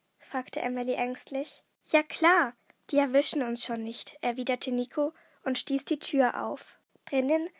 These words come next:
sah es eigentlich ganz gemütlich aus. Es gab ein Badezimmer, zwei Schränke,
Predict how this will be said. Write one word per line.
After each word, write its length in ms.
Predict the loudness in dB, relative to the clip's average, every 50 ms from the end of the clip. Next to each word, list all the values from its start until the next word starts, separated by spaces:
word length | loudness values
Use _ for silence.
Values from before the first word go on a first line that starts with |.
| _ _ _ 0
sah 180 | 4 4 4
es 180 | 4 2 0 0
eigentlich 460 | 0 0 2 2 0 -2 -2 -4 -2
ganz 260 | -2 -2 -2 -2 -4
gemütlich 520 | -4 -2 -2 -2 -2 -2 -2 -4 -2 -2 -2
aus. 400 | 0 0 0 -2 -4 -8 -12 _ _ _ _ _ _ _ _ _ _ _ _ _
Es 140 | -4 0 2
gab 220 | 2 2 2 0
ein 160 | -2 -4 -4
Badezimmer, 720 | -4 -2 0 0 0 0 0 0 0 0 0 0 -2 -2 -4 -8 _ _ _ _ _
zwei 240 | -4 -2 0 0 0
Schränke, 580 | -2 -2 0 0 0 0 2 2 2 2 2